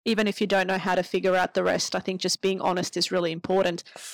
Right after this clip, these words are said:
And another big thing as well that I wanna touch on is, you know, mental health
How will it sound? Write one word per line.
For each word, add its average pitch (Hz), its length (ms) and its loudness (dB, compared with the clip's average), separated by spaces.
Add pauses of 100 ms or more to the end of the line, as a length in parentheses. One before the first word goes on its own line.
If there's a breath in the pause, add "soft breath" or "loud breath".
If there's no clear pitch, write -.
(560 loud breath)
And 269 160 6
another 285 300 6
big 277 200 4
thing 240 340 2
as 220 140 4
well 220 140 6
that 202 100 4
I 202 60 6
wanna 196 180 4
touch - 340 2
on 202 240 6
is, 202 540 -2 (260)
you 220 80 0
know, 190 140 4
mental 220 360 4
health 196 440 0